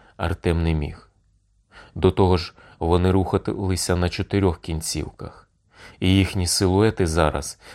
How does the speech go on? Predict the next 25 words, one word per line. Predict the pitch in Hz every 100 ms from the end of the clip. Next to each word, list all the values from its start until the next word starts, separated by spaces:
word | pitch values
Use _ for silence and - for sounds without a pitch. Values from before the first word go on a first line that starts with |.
| -
не | - 95
піднімалися | 107 95 104 101 101 92 -
над | 90 85
землею | 92 92 92 98 90
більше, | 82 92 85 92
ніж | 85 85
на | 90 85
метр, | 80 - - - _ _ _ _ _ -
майже | 87 90 82 85 80 - - _
зливаючись | 87 82 92 98 95 87 82 - 78 - _ _
з | 87 82
дорогою. | 92 76 71 73 - 90 _ _ _ _ _ _ _ _ _ _ _ _ _ -
Якби | 82 87 85 92
швидко | - 101 98 85 - 73 76 - - -
Артем | 95 92 98 90
не | 87
намагався | 87 85 90 82 -
бігти, | 85 95 104 - 76 - - -
захисний | - 82 98 101 - 101 90
костюм, | 98 - - 110 95
рюкзак, | 92 90 95 107 95
два | 90 98 101 -
автомати | 110 - 110 98 104 - 101
і | 104
втома, | 90 - 117 101 90